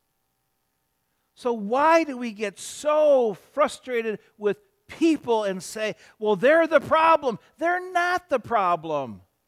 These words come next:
The spiritual force behind them is the issue. And we don't need to attack them as people. We need to use the armor that God has given us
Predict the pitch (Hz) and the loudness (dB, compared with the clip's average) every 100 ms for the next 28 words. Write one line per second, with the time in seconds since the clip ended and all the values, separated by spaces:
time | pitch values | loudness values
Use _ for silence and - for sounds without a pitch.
0 | _ _ _ _ _ _ _ _ _ _ | _ _ _ _ _ _ _ _ _ _
1 | _ _ _ _ _ _ - 156 - - | _ _ _ _ _ _ -18 -18 -18 -12
2 | 233 233 208 - 180 160 _ 214 214 208 | -10 -10 -12 -16 -14 -14 _ -8 -4 -4
3 | 175 - - _ 185 139 - 214 277 285 | -6 -12 -20 _ -18 -18 -18 -12 -8 -8
4 | 247 190 170 151 120 _ _ _ 175 156 | -8 -10 -10 -10 -10 _ _ _ -10 -10
5 | 120 _ 143 - 160 - - 139 98 85 | -12 _ -18 -16 -18 -16 -16 -16 -18 _
6 | _ _ _ _ _ _ _ _ _ _ | _ _ _ _ _ _ _ _ _ _
7 | _ _ _ - 214 330 349 320 269 262 | _ _ _ -10 -4 0 0 0 -6 -12
8 | 240 240 233 - 240 214 - 208 190 165 | -4 -4 -4 -6 -4 -4 -4 -6 -6 -10
9 | - 294 311 - 208 208 - - - 185 | -12 -6 -6 -2 -2 -2 -6 -20 -12 -6
10 | 302 302 247 220 - 208 - _ _ _ | -4 -4 -4 -6 -6 -6 -6 _ _ _
11 | _ _ _ 175 254 330 311 254 190 190 | _ _ _ -4 0 2 0 -2 -4 -4
12 | 165 - _ _ 208 294 330 285 202 170 | -4 -10 _ _ 2 4 4 2 -4 -6
13 | 156 208 214 202 156 - 285 285 226 185 | -6 -4 -2 -2 -6 -4 -4 -2 -4 -6